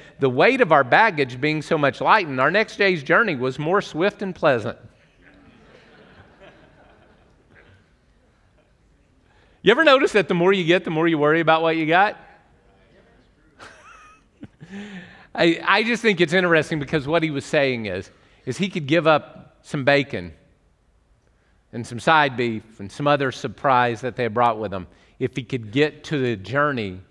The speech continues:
that he wanted to do and reach the destination he wanted to do faster. Where his heart was on the destination, his heart was not on the stuff he took with him.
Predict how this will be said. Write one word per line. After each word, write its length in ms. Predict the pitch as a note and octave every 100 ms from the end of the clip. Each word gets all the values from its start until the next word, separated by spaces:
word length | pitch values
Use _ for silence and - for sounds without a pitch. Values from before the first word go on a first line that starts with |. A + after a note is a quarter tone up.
| _ _ _ _ _ _ _ _
that 160 | B2+ A#2+
he 140 | A2
wanted 340 | B2+ C#3 C#3+ A#2+
to 80 | A#2
do 240 | C3 A#2+
and 120 | A2
reach 280 | A#2+ A#2+ -
the 80 | A#2+
destination 640 | A#2 A2+ - A2+ A2+ A#2+
he 60 | G2+
wanted 220 | F#2+ F2
to 40 |
do 120 | E2 F#2+
faster. 460 | - F#2+ E2+ D2+ - _ _ -
Where 160 | D#3+ D#3+ -
his 240 | C3 E3+
heart 540 | - - G3+ E3 C3 C3
was 180 | C3+
on 160 | C3+ B2
the 80 | A2+
destination, 840 | A2+ A2 - A2+ B2+ C#3+ - F#2 - - _
his 160 | B2+
heart 320 | - D#3+ D#3+ B2
was 120 | G#2+
not 200 | C3+ B2
on 120 | A2+
the 60 | G2+
stuff 280 | - A2 -
he 100 | G#2
took 260 | G#2+ -
with 180 | G#2 E2
him. 120 | C2+